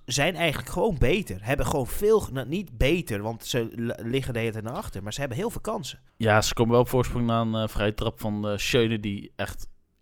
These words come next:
Speaker 2: amateuristisch gekeerd wordt door Joël Drommel. Waardoor, eh, Magnus Madsen hem, eh,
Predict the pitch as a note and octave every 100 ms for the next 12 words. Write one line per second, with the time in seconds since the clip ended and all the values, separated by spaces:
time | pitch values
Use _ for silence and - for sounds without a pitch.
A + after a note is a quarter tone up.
0 | _ G#2+ G#2+ - G#2+ A#2+ C#3 - - -
1 | A2+ - B2+ A#2 A2 G#2 G#2+ G#2 - A2
2 | G2+ G2+ G#2 A#2 A#2+ - _ G#2+ A2 G#2+
3 | A2 G#2+ G#2+ G2+ G2+ G2+ F#2+ - _ -
4 | A2 A2+ - A2 F#2+ A2 G2+ G2+ G2+ G2
5 | G2 G2